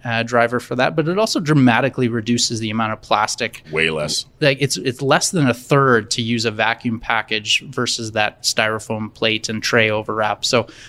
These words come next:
Speaker 1: uh, that was something that we looked at our operations and said, "Hey, you know, we are marketing towards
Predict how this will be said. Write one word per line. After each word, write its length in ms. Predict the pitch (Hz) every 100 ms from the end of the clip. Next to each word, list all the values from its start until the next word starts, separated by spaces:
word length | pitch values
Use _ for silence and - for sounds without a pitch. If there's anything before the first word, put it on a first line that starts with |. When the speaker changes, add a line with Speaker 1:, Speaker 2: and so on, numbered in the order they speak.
| -
Speaker 1:
uh, 160 | 117 127
that 180 | 151
was 140 | 175 165
something 320 | 156 151 143
that 120 | 127
we 100 | 127
looked 260 | 127 131 139
at 100 | 120
our 160 | 117
operations 600 | 113 110 139 170 - 135
and 40 | 123
said, 160 | 131
"Hey, 300 | - 180 180 - - - -
you 120 | 120
know, 160 | 110 - 113
we 380 | 139 165 180 180
are 320 | 135 131 127 131
marketing 440 | 123 123 123 117
towards 540 | - 117 113 - -